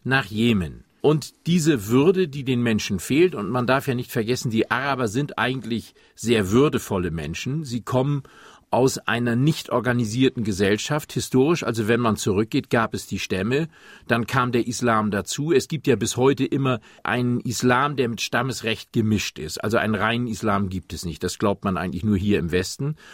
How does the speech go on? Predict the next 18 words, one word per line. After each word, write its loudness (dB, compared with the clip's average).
Und 2
dieser 6
Stolz 2
ist -2
dann 2
durch 2
die 0
Diktatoren 2
gebrochen -6
worden. -12
Das -2
muss 2
man 0
einfach -4
sehen. -8
Die -6
Menschen 0
sagen, 0